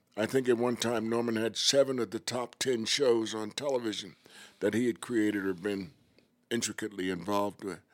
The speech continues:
So we forgave, he forgave me, and in time I went back and did two more pilots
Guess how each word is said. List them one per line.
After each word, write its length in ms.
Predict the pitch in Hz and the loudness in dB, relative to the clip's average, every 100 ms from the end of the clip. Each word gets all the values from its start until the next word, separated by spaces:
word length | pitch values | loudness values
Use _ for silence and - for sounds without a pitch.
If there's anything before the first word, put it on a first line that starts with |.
| _ - - - - | _ -20 -20 -20 -4
So 180 | - 110 | 4 6
we 200 | 127 165 | 6 4
forgave, 560 | 135 123 139 143 123 - _ | 2 8 10 10 8 -6 _
he 180 | 113 156 | 4 4
forgave 480 | 160 143 151 147 120 | 4 6 8 8 6
me, 380 | 123 120 123 | 6 6 6
and 180 | 123 120 | 2 -2
in 180 | 120 120 | 0 0
time 320 | 135 143 147 | 2 0 2
I 40 | 135 | 2
went 240 | 127 110 | 2 4
back 300 | 123 123 - | 4 4 2
and 180 | 135 113 | -8 2
did 240 | 123 120 | 2 4
two 140 | 151 151 | 2 4
more 220 | 135 131 | 4 2
pilots 600 | - 143 151 143 117 - | 2 2 4 4 2 -2